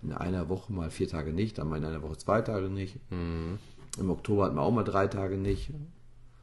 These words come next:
Speaker 1: Der November haben wir jetzt den elften, zwölften, siebzehnten nicht, der Rest aber.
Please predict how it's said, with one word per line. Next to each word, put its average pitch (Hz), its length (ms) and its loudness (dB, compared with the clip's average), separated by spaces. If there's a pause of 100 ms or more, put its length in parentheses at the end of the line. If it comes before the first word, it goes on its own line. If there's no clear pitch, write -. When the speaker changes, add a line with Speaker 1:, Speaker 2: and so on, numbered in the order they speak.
(280)
Speaker 1:
Der 120 80 2
November 110 720 6 (380)
haben 101 260 -2
wir 95 100 2
jetzt 90 180 0
den 87 120 -2
elften, - 360 0
zwölften, 92 440 -2
siebzehnten 104 460 0
nicht, 101 240 -2
der 80 100 0
Rest 87 220 -4
aber. 117 340 0